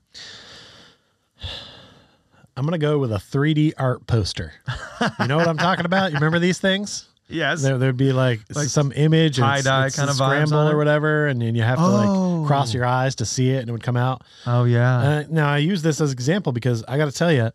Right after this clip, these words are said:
Speaker 1: when some people are looking at the job he's done so far, they're like me.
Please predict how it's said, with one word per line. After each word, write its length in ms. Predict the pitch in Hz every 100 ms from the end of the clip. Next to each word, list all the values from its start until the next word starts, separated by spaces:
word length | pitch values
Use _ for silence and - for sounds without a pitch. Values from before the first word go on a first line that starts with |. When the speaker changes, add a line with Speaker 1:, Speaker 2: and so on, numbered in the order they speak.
| - _ _ _ -
Speaker 1:
when 140 | 127 135
some 180 | 185
people 240 | 185 175 151
are 120 | 131
looking 220 | 131 151
at 60 | 123
the 40 |
job 280 | 113 127 127
he's 180 | 110 110
done 200 | 101 170
so 140 | 151 110
far, 380 | - 101 104 123 _ _ _ _ _ _ _
they're 180 | 120 151
like 240 | 147 151
me. 280 | 151 220 90